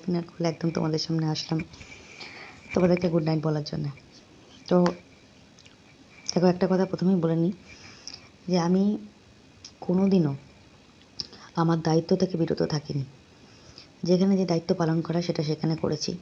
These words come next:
সেটা আমার শ্বশুরবাড়ির দিক দিয়েই হোক বা বাপের বাড়ির দিক দিয়েই হোক, যেটুকু পেরেছি সেটুকু করেছি।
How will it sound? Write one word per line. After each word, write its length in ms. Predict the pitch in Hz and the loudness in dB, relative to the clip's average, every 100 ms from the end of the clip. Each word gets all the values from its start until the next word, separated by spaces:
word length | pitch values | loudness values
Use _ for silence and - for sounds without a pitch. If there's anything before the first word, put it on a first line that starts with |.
| - - | -14 -4
সেটা 180 | 160 156 | 0 0
আমার 100 | 156 | 0
শ্বশুরবাড়ির 440 | 156 147 156 160 151 | -2 -4 -2 0 0
দিক 100 | 156 | -4
দিয়েই 180 | - 156 | -2 -2
হোক 140 | 151 156 | -2 -2
বা 80 | 151 | -2
বাপের 260 | 143 143 147 | -2 -2 -2
বাড়ির 180 | 147 143 | -2 -2
দিক 120 | 147 - | -6 -2
দিয়েই 160 | 156 | -2
হোক, 160 | 151 143 - - - - - - - - - | 0 -2 -8 -20 -20 -20 -20 -20 -20 -20 -4
যেটুকু 320 | - 214 247 | 2 4 4
পেরেছি 320 | 269 240 233 214 | 6 4 4 2
সেটুকু 280 | 208 180 | 2 2
করেছি। 380 | 180 165 160 214 | 0 0 0 -4